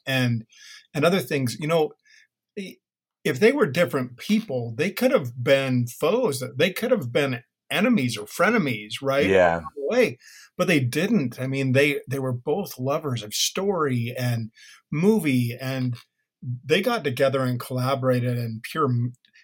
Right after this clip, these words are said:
Speaker 1: magic happened because they were willing to put those egos to the side
Speaker 2: Yeah.
Speaker 1: and just focus on a great film. And boy,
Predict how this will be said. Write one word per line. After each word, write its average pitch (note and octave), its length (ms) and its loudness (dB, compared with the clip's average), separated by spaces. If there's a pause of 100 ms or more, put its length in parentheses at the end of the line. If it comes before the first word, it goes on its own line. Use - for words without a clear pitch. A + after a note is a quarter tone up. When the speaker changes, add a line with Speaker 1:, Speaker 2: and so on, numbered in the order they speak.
Speaker 1:
magic C3+ 500 0
happened B2+ 340 -2
because B2 300 -2
they D3 100 6
were C3 200 4
willing C#3+ 360 4
to A#2 80 0
put B2 300 -2
those A#2 380 -4
egos B2 540 -2
to - 80 -14
the A2+ 100 -12
side B2 580 -4 (160)
Speaker 2:
Yeah. D#2 280 -2 (120)
Speaker 1:
and C3 260 -2
just C3+ 340 2
focus C3 440 -2
on A#2+ 180 -6
a G2+ 80 -14
great A2 480 -10
film. G2 400 -14
And G2 200 -16
boy, B2+ 420 -2